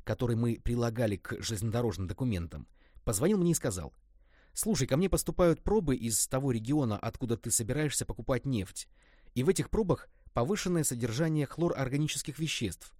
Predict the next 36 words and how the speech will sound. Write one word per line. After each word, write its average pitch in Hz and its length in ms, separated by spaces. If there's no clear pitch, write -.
Совсем 185 360
небольшое, 175 520
но 107 80
если 139 420
такая 139 420
нефть 143 380
попадет 110 440
в - 20
Финляндию, 110 680
то 104 100
тебе 135 240
ее 147 140
вернут 127 460
за 101 160
твой 107 200
счет". - 380
Я 117 160
ему 160 180
был 143 180
очень 135 240
благодарен 120 540
за 107 140
эту 107 100
информацию 98 580
и - 40
крепко 139 300
задумался. 120 560
Он 143 260
дал 190 180
мне 117 240
ее, 90 220
потому 160 240
что 123 180
был 147 240
заядлым 135 520
рыбаком 123 540